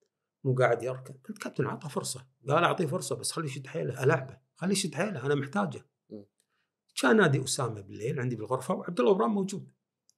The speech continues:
Speaker 1: قلت يا اسامه، اسامه شد حيلك يا اخي، انت مدرب والله يبي يلعبك اقسم بالله. قال والله. قلت ورب الكعبه.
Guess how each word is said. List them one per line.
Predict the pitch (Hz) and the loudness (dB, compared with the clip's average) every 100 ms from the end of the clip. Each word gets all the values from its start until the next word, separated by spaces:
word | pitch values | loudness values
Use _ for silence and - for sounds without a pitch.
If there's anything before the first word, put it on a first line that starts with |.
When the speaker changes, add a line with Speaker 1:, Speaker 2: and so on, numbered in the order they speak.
| _ _ _ _ _ | _ _ _ _ _
Speaker 1:
قلت | - | -2
يا | |
اسامه، | 143 131 104 - | 0 -2 -6 -8
اسامه | - 143 131 | -8 -8 -8
شد | - - | -12 -8
حيلك | 170 151 - _ _ _ _ _ _ _ _ 135 | -8 -8 -12 _ _ _ _ _ _ _ _ 0
يا | |
اخي، | 131 135 | 0 -2
انت | - - _ _ _ - | -8 -14 _ _ _ 2
مدرب | 120 170 160 127 | 6 8 6 4
والله | 208 196 165 | 2 4 4
يبي | 135 | 6
يلعبك | 127 107 - - | 4 2 -2 -4
اقسم | 175 - - 156 | -4 -2 -2 0
بالله. | 160 | 0
قال | 135 131 | 0 2
والله. | 151 185 226 196 | 0 0 -2 -4
قلت | - | -4
ورب | 127 196 214 | -4 0 -2
الكعبه. | - 294 135 | -2 -6 -8